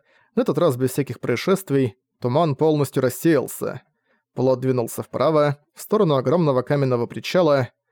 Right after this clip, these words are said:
подгоняя плот к одному из нескольких скалистых выступов,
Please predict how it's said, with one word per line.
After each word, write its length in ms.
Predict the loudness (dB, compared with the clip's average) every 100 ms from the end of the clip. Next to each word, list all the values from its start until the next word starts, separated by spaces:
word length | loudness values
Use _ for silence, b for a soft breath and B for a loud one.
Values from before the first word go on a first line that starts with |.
| _ _ _
подгоняя 500 | -4 -2 0 2 2
плот 240 | 2 0
к 60 | 0
одному 340 | -2 0 2
из 120 | 0 0
нескольких 480 | -2 -2 -6 -6
скалистых 480 | -6 -4 -4 -4 -4
выступов, 580 | -2 -2 -2 -2 -2